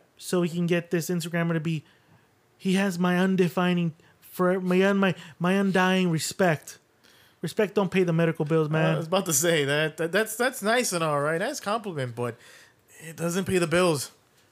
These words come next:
Speaker 1: So when, wait, so when this kid, uh, when this guy finally retires and he asks for people's support, bitches are like, "Well, you know, you're dumbass. You shouldn't, you should have done something with your money better."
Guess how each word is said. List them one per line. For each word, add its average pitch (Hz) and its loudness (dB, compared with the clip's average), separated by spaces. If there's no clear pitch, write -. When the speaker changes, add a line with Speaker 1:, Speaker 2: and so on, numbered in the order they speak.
Speaker 1:
So 196 0
when, 208 2
wait, 190 4
so 185 0
when 185 -2
this 190 0
kid, 208 2
uh, 185 2
when 185 2
this 208 0
guy 180 2
finally 190 0
retires 180 0
and 156 -2
he 160 2
asks 170 0
for 160 -4
people's 170 -2
support, 175 0
bitches 185 -2
are 175 2
like, 170 0
"Well, 202 0
you 220 -4
know, 226 -6
you're 226 -4
dumbass. 190 -4
You 160 -8
shouldn't, 175 -4
you 160 -6
should 185 -4
have 156 -2
done 175 0
something 180 0
with 165 -2
your 151 -4
money 175 0
better." 143 0